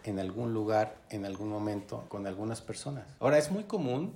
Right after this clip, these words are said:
que los nacidos de nuevo ya lleven muchos años en la vida eterna, pero no tengan crecimiento. La Biblia habla de los niños espirituales que todavía necesitan lechita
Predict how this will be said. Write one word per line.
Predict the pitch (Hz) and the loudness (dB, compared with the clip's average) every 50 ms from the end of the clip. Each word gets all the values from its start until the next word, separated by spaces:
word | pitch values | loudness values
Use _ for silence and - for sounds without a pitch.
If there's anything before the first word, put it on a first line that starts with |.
| - - - | -12 -12 -4
que | - 131 | -2 0
los | 120 117 110 | 2 2 2
nacidos | 110 117 113 - - 143 151 160 160 | 2 0 0 0 0 0 0 0 0
de | 156 135 | -2 -2
nuevo | 120 117 113 117 147 185 - - | -2 -2 -4 -4 -6 -8 -8 -4
ya | 113 - - | 2 2 4
lleven | 151 143 147 151 147 | 4 4 4 4 4
muchos | 139 131 127 127 127 - 135 - - | 4 4 2 2 0 -2 -4 -2 0
años | 120 110 110 117 117 104 - - - - | 0 0 0 -2 -4 -6 -10 -12 -10 -6
en | - 107 104 | -4 -2 0
la | 90 80 | 0 -2
vida | 82 95 90 95 | -2 -4 -6 -6
eterna, | 87 87 - 131 131 127 127 113 117 - - - | -6 -4 -2 0 0 0 -2 -4 -6 -8 -8 -6
pero | 110 101 101 104 | -4 -4 -2 -2
no | 101 101 104 | -4 -4 -6
tengan | 104 - 104 98 104 110 101 | -6 -8 -8 -6 -6 -6 -6
crecimiento. | - - - - - 95 98 123 165 190 180 - 110 | -8 -10 -12 -10 -10 -6 -4 -4 -4 -2 -2 0 0
La | 101 98 | 2 2
Biblia | 101 107 104 107 110 110 | 2 2 2 4 4 4
habla | 107 110 117 113 | 4 4 4 2
de | 110 104 | 2 0
los | 92 95 92 - - | 0 -2 -4 -4 -4
niños | 107 107 110 113 110 117 120 117 117 117 - 131 | -2 -2 0 0 0 0 0 -2 -2 -4 -4 -6
espirituales | 131 - - - 107 98 92 92 - 110 110 110 110 110 - | -8 -8 -8 -6 -6 -6 -6 -4 0 0 0 0 0 -4 -6
que | - - | -10 -12
todavía | 90 - - 117 113 113 113 117 | -12 -6 -4 -2 0 0 0 0
necesitan | 110 110 98 - - 90 92 - - 101 90 - - 104 104 107 | -2 -2 -4 -6 -8 -10 -10 -8 -8 -8 -8 -8 -6 -6 -6 -4
lechita | 107 104 101 98 - - - 147 139 - - 120 110 | -4 -6 -8 -8 -8 -8 -6 -6 -6 -8 -10 -14 -14